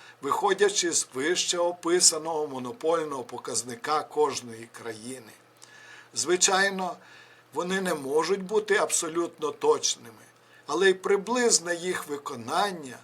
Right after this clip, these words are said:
дасть величезний позитивний ефект для всього світу.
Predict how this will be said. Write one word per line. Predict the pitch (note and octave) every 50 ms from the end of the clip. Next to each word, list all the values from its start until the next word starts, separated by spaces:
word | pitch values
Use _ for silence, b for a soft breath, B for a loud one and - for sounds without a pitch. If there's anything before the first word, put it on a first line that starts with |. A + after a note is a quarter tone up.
| _ B B B B B
дасть | B2+ B2+ F3 F3+ F3+ F3 - - -
величезний | B2+ B2 C3+ B2+ A#2+ B2 - - - D3+ F#3 A3 A3+ G#3+ - F#3+ G#3 G#3 G3+
позитивний | G3+ - D#3 D3+ - C#3+ A#2+ - - - D3 E3 F#3+ G#3 G#3 G3+ G3+ F#3+ F#3+ F#3+ G#3+ - - -
ефект | C#3 G#2 - - - C3 D#3+ F3 F#3 F#3 E3+ D3+ B2+
для | A#2+ A#2+ A#2+
всього | A#2 - - - C3+ C#3+ D#3+ D#3 C3+ D#3 D#3
світу. | - - - B2 G#2 G#2+ A2 A#2 - - -